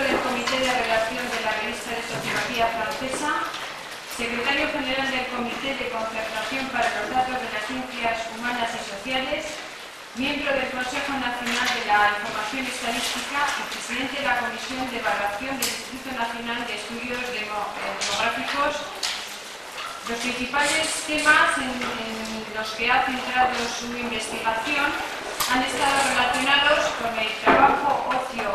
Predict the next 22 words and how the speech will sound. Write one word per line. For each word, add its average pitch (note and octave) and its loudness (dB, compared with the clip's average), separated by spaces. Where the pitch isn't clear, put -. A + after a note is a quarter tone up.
y A3 -6
desigualdades A#3+ 4
sociales A#3+ -2
en G#3+ -6
la G#3 2
sociedad A#3+ -2
de B3 2
la A#3 0
información, A#3 0
las A3+ 2
formas C#4+ 4
elementales B3 2
de A3+ 0
la G#3+ 4
celebridad, G#3 2
cincuenta B3+ -2
años B3 2
de A3+ -6
cobertura A3+ -4
del - -4
País F#3+ 0
Mal, B3+ 4